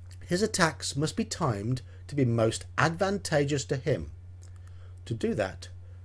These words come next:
Strahd must move around during the adventure. A great many adventures were presented with the big bad guys in their lairs at the end of the adventure.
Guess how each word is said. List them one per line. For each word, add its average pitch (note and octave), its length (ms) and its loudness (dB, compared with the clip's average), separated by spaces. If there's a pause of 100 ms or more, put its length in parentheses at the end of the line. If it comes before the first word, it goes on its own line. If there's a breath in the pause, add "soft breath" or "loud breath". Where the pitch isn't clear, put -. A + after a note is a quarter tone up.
(120)
Strahd D3+ 520 2
must F3 240 0
move B2+ 320 6
around B2+ 640 2 (400)
during E2+ 540 -2 (200)
the A2+ 100 -2
adventure. E3 460 -4 (1700 loud breath)
A G#3+ 80 0
great C4+ 360 4
many C#3 360 4
adventures A#2 720 2
were C3+ 80 2
presented E3 440 4
with D3 120 0
the C3+ 60 2
big E3+ 260 2
bad E3+ 240 2
guys - 540 -6 (320)
in B2+ 100 2
their B2+ 140 6
lairs G#2+ 560 0
at F#2 120 -12
the F2+ 140 -8
end F2 220 -6
of - 100 -10
the - 80 -12
adventure. - 440 -10